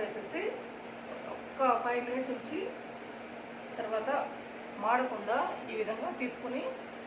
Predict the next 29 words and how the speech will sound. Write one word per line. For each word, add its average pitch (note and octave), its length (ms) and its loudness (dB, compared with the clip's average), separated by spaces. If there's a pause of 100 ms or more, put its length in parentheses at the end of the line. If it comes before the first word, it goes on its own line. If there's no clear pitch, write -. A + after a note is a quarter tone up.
(280)
రైస్లో B3 400 4
అయినా, G3+ 180 0 (140)
చపాతీలు A#3 480 2
అయినా, - 140 -2 (120)
పూరీలు A#3+ 460 2
అయినా F3 180 -2 (240)
తింటుంటే A#3 600 0 (720)
సూపర్ - 520 0
అంటే A3+ 200 0
సూపర్ A#3 320 -6
టేస్ట్ G3+ 320 -6
ఫ్రెండ్స్. - 300 -2 (640)
ట్రై A3+ 180 4 (100)
చేయండి, C4 380 2 (380)
ఈజీ - 360 0
అంటే C4 240 6
ఈజీ. A3+ 220 -2 (600)
ఎంత A#3 180 4 (100)
వంట B3+ 180 4 (100)
రాని C4 280 8
వాళ్ళకైనా A3 520 2
సరే, A3 180 0 (140)
బ్యాచిలర్స్కైనా A3+ 680 4 (100)
సరే G#3 180 -2 (800)
చాలా A#3+ 400 12 (180)
ఈజీ, C4+ 200 2 (100)
సింపుల్ B3+ 340 0
మెథడ్ G#3 300 0
ఇది C4 180 0